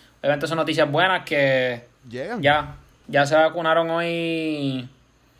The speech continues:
Speaker 1: se están vacunando ya las primeras personas en Inglaterra.
Speaker 2: Ujú.
Speaker 1: Y en Puerto Rico llegan, la primera semana que se apruebe la vacuna va a llegar noventa mil y en las primeras tres semanas va a llegar trescientas mil vacunas. Creo que las fases son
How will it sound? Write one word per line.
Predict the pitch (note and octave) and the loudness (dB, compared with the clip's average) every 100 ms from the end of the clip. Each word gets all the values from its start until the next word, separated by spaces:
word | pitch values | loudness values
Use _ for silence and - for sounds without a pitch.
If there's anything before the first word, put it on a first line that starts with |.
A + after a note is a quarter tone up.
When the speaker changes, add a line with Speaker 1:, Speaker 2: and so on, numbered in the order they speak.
| _ _ _ _ _ - | _ _ _ _ _ -6
Speaker 1:
se | D#3+ | 0
están | D#3 D#3+ | 2 4
vacunando | E3 F3 F3 | 2 0 2
ya | E3+ E3+ | 4 6
las | E3+ - - | 4 -2 -4
primeras | E3+ D#3 D#3 | 2 2 2
personas | E3 D#3 E3+ D#3+ | 0 -2 -2 -2
en | D#3+ | -2
Inglaterra. | D#3 D3 F3+ F#3 D#3+ D#3+ D3+ - _ _ _ | 0 2 2 4 2 2 -4 -20 _ _ _
Speaker 2:
Ujú. | A#2 A2 | -18 -8
Speaker 1:
Y | D3 C#3+ C#3+ C#3 C3+ | -4 -2 0 2 2
en | C3+ B2+ | 0 0
Puerto | C#3+ C#3+ | 0 0
Rico | C#3 C#3+ D#3+ | 0 0 2
llegan, | D#3 D#3 E3 D#3+ D#3 D#3 D3+ D3 C#3+ C3+ B2 - | 4 4 4 2 0 -4 -4 -6 -4 -4 -8 -4
la | D3 | -2
primera | D3 D3 D#3+ | 0 2 2
semana | F3 E3+ E3 | 2 0 0
que | D#3+ | 2
se | D#3+ | 2
apruebe | D#3 D#3+ D#3+ | 4 4 4
la | D#3+ | 2
vacuna | D#3 D3 E3 D#3+ | 0 -2 -4 -4
va | D#3 | -2
a | D3+ | -2
llegar | D#3 D#3 | -2 -4
noventa | D3+ D3 C#3+ | -4 -4 -4
mil | E3+ G#3+ A3 G#3+ | -2 -2 -4 -4
y | |
en | D#3 | -4
las | C#3 | -4
primeras | C#3 C#3+ D3+ | -2 -2 -2
tres | D#3+ | -6
semanas | D3+ D#3 D3 | -4 -4 -2
va | D3+ | 0
a | D3 | 0
llegar | D3+ | 0
trescientas | D3 D3 C#3+ C#3 | -4 -8 -4 -4
mil | C#3+ | 0
vacunas. | D3 C#3+ F3 E3 D#3 - _ _ _ - _ | 0 0 -2 -2 -4 -8 _ _ _ -20 _
Creo | D3+ D#3+ | 2 2
que | G3 | 4
las | G#3+ G#3+ | 2 2
fases | E3 E3 G3 F#3+ | 2 2 0 -2
son | A3 A3 A3 | -2 0 0